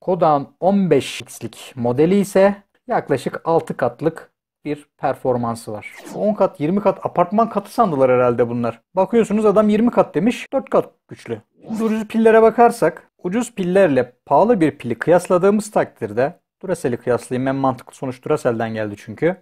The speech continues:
bim'den bir buçuk saatlik enerji alıyoruz. Duracell'den ise altı saatlik bir enerji alıyoruz. Bu şu demek, Duracell bitene kadar bim'in pilinden dört tane değiştirmeniz gerekecek demek. Ben burada "Bu pil daha iyidir, şu pil daha kötüdür." diye bir yorum yapmıyorum.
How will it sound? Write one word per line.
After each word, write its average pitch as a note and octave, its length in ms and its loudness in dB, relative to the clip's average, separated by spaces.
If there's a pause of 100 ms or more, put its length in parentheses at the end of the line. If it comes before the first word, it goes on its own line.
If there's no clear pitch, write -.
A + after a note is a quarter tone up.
(120)
bim'den F#3 440 -2
bir G#3+ 160 0
buçuk G#3 240 -4
saatlik G3+ 400 -2
enerji G3 340 -2
alıyoruz. F#3+ 600 -2
Duracell'den G3 460 0
ise F3+ 180 -2
altı G3+ 280 0
saatlik C3 420 0
bir B2+ 80 -2
enerji B2 400 0
alıyoruz. B2 500 -4
Bu A#3 300 2
şu A3+ 180 -2
demek, F#3 460 2
Duracell F#3 460 -2
bitene G#3 320 2
kadar D#3+ 340 2 (160)
bim'in G3 380 -2
pilinden E3+ 760 -2
dört A3+ 280 2
tane D#3 280 2
değiştirmeniz D3+ 600 -2
gerekecek G#2+ 520 -4
demek. G#2 260 -18 (140)
Ben F3 200 0
burada F#3 240 0
"Bu E3+ 100 0
pil F3 200 -6
daha E3 200 6
iyidir, C#3+ 340 -2 (300)
şu - 140 -18
pil F3+ 220 -10
daha F3 180 2
kötüdür." D#3+ 400 -4
diye D#3+ 180 0
bir D#3+ 100 -2
yorum E3+ 360 0 (160)
yapmıyorum. D3 560 -2